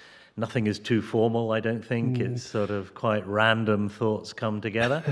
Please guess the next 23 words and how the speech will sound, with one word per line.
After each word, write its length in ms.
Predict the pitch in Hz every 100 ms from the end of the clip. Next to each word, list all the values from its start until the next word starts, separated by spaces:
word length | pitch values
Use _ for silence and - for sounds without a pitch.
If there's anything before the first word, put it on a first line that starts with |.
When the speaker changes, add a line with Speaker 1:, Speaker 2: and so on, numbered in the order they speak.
| 107
Speaker 2:
<laughs> 140 | -
Yeah. 300 | 131 113 110 -
Speaker 1:
And 200 | 180 147 - - - _ _
so 260 | - 190 160
just 340 | 208 - - - -
how 200 | - 180
would 220 | 170 135
you 220 | 117 143 135
be, 580 | 127 120 117 113 98 - - -
if 140 | -
you 120 | 151
were 100 | 143
given 200 | 135 127 123
a 40 |
blank 340 | 120 123 123
canvas 520 | - 131 127 110 107 117
right 260 | 123 113
now, 300 | 104 101 90 90 - - - _ -
what 180 | 139 113
would 120 | 110
inspire 640 | 120 110 - 120 113 104
you 420 | 101 98 98 92 92
to, 500 | - 104 95 92